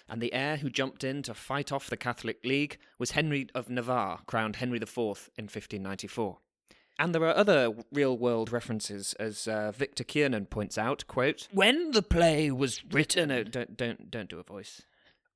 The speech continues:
"When the play was written, the Dutch were in revolt against Spain, and during the long conflict, bans were imposed by Madrid on Dutch seaborne trade. These bans are reflected in Comedy of Errors by the strict laws between the two seaports, Syracuse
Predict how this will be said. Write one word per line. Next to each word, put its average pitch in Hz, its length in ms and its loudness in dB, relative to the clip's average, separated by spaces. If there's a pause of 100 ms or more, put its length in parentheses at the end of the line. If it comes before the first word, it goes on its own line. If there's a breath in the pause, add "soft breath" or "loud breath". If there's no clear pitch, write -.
(120)
"When 220 220 8
the 214 80 0
play 180 300 6
was 131 180 0
written, 120 460 0 (400 loud breath)
the - 80 -6
Dutch 190 320 10
were 170 80 8
in 147 100 4
revolt 135 320 4
against 110 300 0
Spain, 147 480 2 (160 loud breath)
and 123 120 0
during 143 280 6
the 131 80 4
long 165 300 4
conflict, 147 580 -2
bans 143 320 4
were 143 80 6
imposed 113 500 2
by 127 160 6
Madrid 110 440 -2 (120 soft breath)
on 107 200 -4
Dutch - 340 -2
seaborne 104 440 -2
trade. 101 440 -4 (100)
These 131 220 2
bans 127 340 4
are 120 60 0
reflected 120 500 0
in 110 140 -4
Comedy 113 320 -2
of 107 80 -4
Errors 113 260 -4
by 110 160 -4
the 107 100 -6
strict - 380 -2
laws 117 400 0
between 107 320 -6
the 101 60 -6
two 123 420 -2
seaports, 120 640 -4
Syracuse 120 880 -4